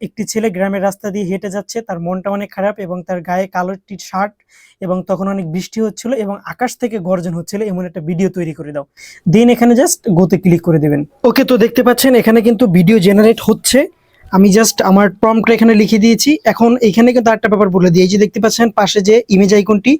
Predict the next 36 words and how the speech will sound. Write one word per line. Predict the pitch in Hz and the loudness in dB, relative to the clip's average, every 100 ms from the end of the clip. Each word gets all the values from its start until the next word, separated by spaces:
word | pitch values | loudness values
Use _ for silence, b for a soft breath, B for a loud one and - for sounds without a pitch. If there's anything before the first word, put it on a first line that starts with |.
| B B B B | B B B B
এটাতে | 220 226 240 | -2 0 0
ক্লিক | 233 233 - | 0 0 2
করে | 247 | 0
কিন্তু | 226 240 220 | 2 0 0
আপনারা | 196 214 214 | 0 2 2
এখানে | 190 214 233 | 4 2 2
এক্সাম্পল | 170 214 214 220 | 4 2 2 0
হিসেবে | 208 220 240 - - | 2 2 0 -2 2
ইমেজ | 220 233 | 4 4
অ্যাড | 214 208 | 2 0
করে | 190 | 2
দিতে | 175 175 175 | 2 2 2
পারবেন। | 180 170 165 | 2 2 2
তাহলে | 180 214 247 - B B B - | 2 2 2 -2 B B B 2
এই | 269 | 2
প্রম্পটের | - 254 240 254 - | 4 2 2 0 0
সাথে | 254 247 | 0 0
আপনার | 175 254 262 | 0 0 2
ইমেজ | 233 233 202 | 4 4 4
দিয়ে | 185 254 | 4 2
আপনার | 220 - 196 | 2 2 4
ভিডিও | 175 196 | 4 4
তৈরি | 196 185 | 4 2
করে | 160 160 | 2 2
দেবে। | 156 143 143 _ _ - B B B B - | 2 0 -2 _ _ -14 B B B B -4
ওয়াও, | 202 180 214 220 196 156 131 - - | 2 4 4 4 2 2 -2 -6 -4
এখন | - - 254 | -2 2 2
দেখতে | 233 214 254 | 2 2 4
পাচ্ছেন | 247 269 254 | 4 2 0
এখানে | 202 226 | 2 2
কিন্তু | 220 233 226 214 | 2 2 0 0
খুব | 214 | -2
সুন্দর | - 240 254 240 220 | 0 2 4 4 4
করে | 226 208 | 2 2
একটি | 190 | 0
ভিডিও | 180 175 165 190 | 0 4 4 6